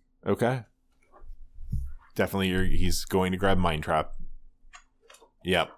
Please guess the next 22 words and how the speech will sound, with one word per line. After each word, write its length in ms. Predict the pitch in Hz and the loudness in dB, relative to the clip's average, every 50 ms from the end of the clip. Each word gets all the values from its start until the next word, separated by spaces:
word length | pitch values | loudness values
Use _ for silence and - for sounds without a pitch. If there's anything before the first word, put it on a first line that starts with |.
| _ _ - | _ _ -8
called 360 | - - 90 87 87 90 78 | -2 0 2 2 2 2 2
that. 320 | 87 80 76 73 73 - _ _ _ _ _ _ _ _ _ _ _ _ _ _ - _ - - _ _ _ _ _ _ _ _ _ - | 2 2 2 2 0 -4 _ _ _ _ _ _ _ _ _ _ _ _ _ _ -20 _ -20 -20 _ _ _ _ _ _ _ _ _ -2
I'm 140 | 104 113 135 | 0 0 0
gonna 100 | 147 139 | 0 -2
keep 180 | 123 - 131 - | 0 0 2 4
looking 260 | - 110 95 107 104 | 4 4 4 4 2
at 100 | 95 - | 0 2
this, 340 | - 95 90 85 - - - | 2 0 0 2 0 -2 -2
and 220 | - - 98 95 | -4 -4 -4 -2
I 60 | 95 | -2
think 200 | - - 107 92 | -2 -2 -2 -2
this 160 | - 98 - 95 | -2 -2 -2 -2
is 60 | 90 | -2
gonna 180 | - 104 95 | -2 -2 0
make 220 | 90 87 87 - - | 0 0 -2 -2 -4
you 80 | 80 | -4
set 240 | - - 101 - 80 | -2 -2 -2 0 0
down 200 | 90 85 82 82 | -2 -2 -2 0
Mind 240 | 73 73 71 71 76 | 2 2 2 2 0
Trap. 280 | - 82 76 - - - - _ - - - - - - - - - - - _ _ _ _ _ - - _ _ - - - - - - - - - - - - - - - - - - - _ _ _ _ _ _ _ _ _ - - - - - - - - - - - - - - - - - - - - - - | -4 -6 -8 -8 -10 -14 -20 _ -20 -20 -20 -20 -18 -16 -16 -14 -14 -16 -16 _ _ _ _ _ -20 -20 _ _ -16 -14 -12 -8 -8 -8 -10 -10 -14 -8 -4 -2 -2 -2 -4 -6 -14 -20 -20 _ _ _ _ _ _ _ _ _ -10 -8 -8 -6 -8 -6 -4 -4 -4 -2 0 0 2 2 4 2 2 0 0 0 0 0
I, 80 | - 107 | 0 0
I 420 | 104 101 - 101 98 90 82 82 | 0 2 2 0 0 0 -2 -6